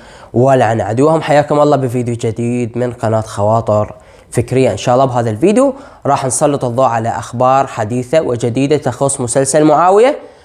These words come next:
آه، ثلاث أخبار إن شاء الله بهذا الفيديو راح نسلط الضوء عليهن. أولهن، أولا، آه، إلغاء مسلسل معاوية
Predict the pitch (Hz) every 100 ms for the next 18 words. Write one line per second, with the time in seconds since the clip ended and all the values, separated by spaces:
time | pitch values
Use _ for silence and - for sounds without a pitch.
0 | _ _ 135 139 139 139 147 165 147 151
1 | 156 160 143 - 147 139 165 160 139 143
2 | 143 123 151 151 147 139 131 139 135 127
3 | 123 120 120 113 123 135 156 151 135 143
4 | - 170 196 165 180 180 - _ - _
5 | 127 131 131 143 139 185 170 151 190 175
6 | 180 147 135 175 165 135